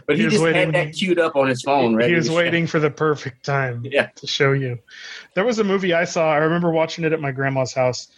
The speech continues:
Speaker 2: It was a horror movie, and it was about aliens or something who would put people in a chamber where a needle came down, a really slow-moving needle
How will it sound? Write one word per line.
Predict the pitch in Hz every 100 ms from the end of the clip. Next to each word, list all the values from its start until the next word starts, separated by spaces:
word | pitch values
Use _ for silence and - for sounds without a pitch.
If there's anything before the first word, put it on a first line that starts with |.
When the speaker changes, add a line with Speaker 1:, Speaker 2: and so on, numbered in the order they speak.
| - - -
Speaker 2:
It |
was | 147
a | 143
horror | 190 180 180
movie, | 160 143 139 139 127 - - _ _
and | 156 151 147 151 - _ _ -
it | 151 156
was | 151 147
about | 135 151 170 175 180 _ _ _ _ _
aliens | 147 156 170 170 170 170
or | 139
something | - 165 165 - 147 139
who | 120 147 139
would | 135 143 127 135 _ _ _ _ _ _ _ _ _ _ _ _ _ - -
put | - 202 208
people | - 185 180 180 175 -
in | 151 147 147 143
a | 143 139 139 135 131 127 - - - - - _ -
chamber | - 185 185 170 156 147
where | 143 143
a |
needle | 143 185 196 165
came | - 143 131
down, | 131 127 123
a | 131
really | 160 170 156 147
slow-moving | 156 170 160 160 156 151 151 143
needle | 143 139 127